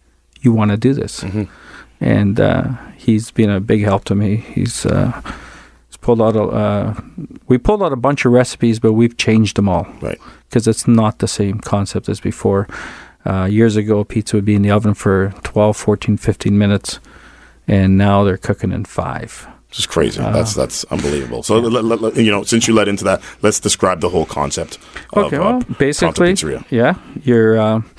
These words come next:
Speaker 1: it's what they call the, the fast casual segment.
Speaker 2: Mm-hmm.
Speaker 1: You see it with, uh, the, uh,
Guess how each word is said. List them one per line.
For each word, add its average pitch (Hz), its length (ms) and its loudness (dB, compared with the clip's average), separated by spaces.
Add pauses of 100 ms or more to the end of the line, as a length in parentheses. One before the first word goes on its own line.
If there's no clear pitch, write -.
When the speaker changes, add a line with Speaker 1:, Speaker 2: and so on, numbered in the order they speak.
(320)
Speaker 1:
it's 131 200 0
what 143 140 4
they 143 80 0
call 147 280 0
the, 123 300 0
the 117 80 0
fast 170 320 -2
casual 120 340 2
segment. 101 540 -2
Speaker 2:
Mm-hmm. 101 160 -6
Speaker 1:
You 120 160 6
see 139 240 2
it 135 180 0
with, 120 340 2
uh, 107 340 0 (960)
the, 107 320 4
uh, 101 420 0